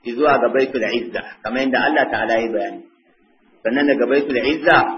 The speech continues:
ya sauko zuwa ga manzon Allah sallallahu alaihi wasallam. Shi sauka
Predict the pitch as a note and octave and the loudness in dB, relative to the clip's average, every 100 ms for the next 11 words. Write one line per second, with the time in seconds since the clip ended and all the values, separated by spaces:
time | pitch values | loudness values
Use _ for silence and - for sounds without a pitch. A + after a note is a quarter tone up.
0 | - A#2+ B2 E3+ C3 C#3 A#2+ A2 B2+ A2 | -2 0 2 0 -2 -4 -6 0 0 0
1 | G#2 G2+ A#2 B2 C#3 A2+ - G2+ - - | -4 -6 -6 -4 -2 -2 -4 -8 -8 -20
2 | _ _ _ _ _ _ _ _ C#4 - | _ _ _ _ _ _ _ _ -10 -2
3 | E3 C#3 | 0 2